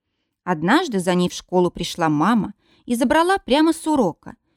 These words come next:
и они сели в какую-то машину и куда-то поехали. «Мама, а куда мы едем?» спросила Лиза. Мама долго молчала, а потом сказала: «Туда, где нас спасут».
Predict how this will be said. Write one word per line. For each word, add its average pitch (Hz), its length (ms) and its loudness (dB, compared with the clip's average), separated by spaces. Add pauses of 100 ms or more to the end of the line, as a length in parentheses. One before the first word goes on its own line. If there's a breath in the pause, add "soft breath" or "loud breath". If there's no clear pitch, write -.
(100)
и 185 80 -2
они 185 200 2
сели 185 300 0
в - 80 -10
какую-то 180 420 -4
машину 185 640 0
и - 80 -6
куда-то 170 460 -4
поехали. 165 760 -6 (880)
«Мама, 233 480 4 (360)
а 226 100 -14
куда 339 260 2
мы 359 140 2
едем?» 285 520 -2 (320)
спросила 175 600 -2
Лиза. 170 420 -4 (680)
Мама 311 320 4
долго 180 300 2
молчала, 190 640 0
а 220 140 -6
потом 180 340 -4
сказала: 175 600 -6 (680)
«Туда, 190 420 0 (420)
где 330 240 2
нас 330 260 4
спасут». - 540 -8